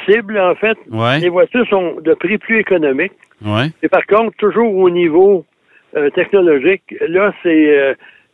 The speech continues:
Speaker 1: châssis autoporteur.
Speaker 2: Ouais.
Speaker 1: Euh,
Speaker 2: Mais là, ça a
Speaker 1: carrosserie
Speaker 2: été
Speaker 1: en
Speaker 2: va-, ça a
Speaker 1: aluminium.
Speaker 2: été vendu dans ces années-là. Est-ce que Panhard est toujours, euh, t-,
Speaker 1: Non.
Speaker 2: solitaire, non ? Non,
Speaker 1: Non, il y a
Speaker 2: toujours
Speaker 1: moins d'argent,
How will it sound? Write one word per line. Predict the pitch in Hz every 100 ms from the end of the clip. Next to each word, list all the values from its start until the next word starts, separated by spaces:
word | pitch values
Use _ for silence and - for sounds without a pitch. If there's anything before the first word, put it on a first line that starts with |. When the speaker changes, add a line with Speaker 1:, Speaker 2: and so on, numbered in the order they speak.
| -
Speaker 1:
châssis | 196 160 226
autoporteur. | 185 196 175 156 _ 175 196 208 _ _ _
Speaker 2:
Ouais. | 117 117 139 - -
Speaker 1:
Euh, | 151 151 143 147 - _ _ _ _ _ 190
Speaker 2:
Mais |
là, | 185
ça | 190 165
a |
Speaker 1:
carrosserie |
Speaker 2:
été | 143 147
Speaker 1:
en |
Speaker 2:
va-, | 135 120
ça | 113
a | 143
Speaker 1:
aluminium. |
Speaker 2:
été | 156
vendu | 139 139 135 190
dans | 220 180
ces | 175 165
années-là. | 175 175 226
Est-ce | 208
que | 151
Panhard | 127 135 165 156
est | 120
toujours, | 127 113 147 139 120
euh, | 110 104 98 95
t-, | - 90
Speaker 1:
Non. | - 175
Speaker 2:
solitaire, | 151 117 202 196
non ? | 135 175 226 _ -
Non, | 135
Speaker 1:
Non, | 180 208
il |
y | 190
a |
Speaker 2:
toujours | 180
Speaker 1:
moins | 214
d'argent, | 220 180 139 165 240